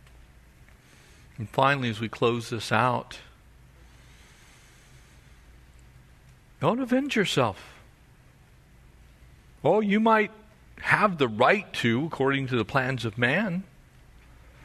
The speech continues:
but we're to leave room for the wrath of God. And when God does the final accounting,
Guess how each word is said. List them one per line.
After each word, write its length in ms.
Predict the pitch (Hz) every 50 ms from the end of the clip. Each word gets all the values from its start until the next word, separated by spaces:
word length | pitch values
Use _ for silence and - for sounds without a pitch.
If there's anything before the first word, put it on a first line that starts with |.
| - - - - - - - - -
but 80 | - 135
we're 160 | 151 185 226
to 100 | 269 254
leave 240 | 220 233 247 247 196
room 320 | 165 165 208 247 269 240
for 140 | - 196 165
the 80 | 151 147
wrath 320 | 156 160 180 202 - -
of 100 | 190 -
God. 400 | - 175 196 233 254 220 135 104 - - - - - - - - - - - - - -
And 80 | - 135
when 120 | 135 135
God 260 | 131 156 190 233 240 220
does 200 | 254 254 233 202
the 80 | 196
final 380 | - - 190 190 214 220 208 185
accounting, 720 | 151 - - 170 156 165 175 185 196 226 254 247 -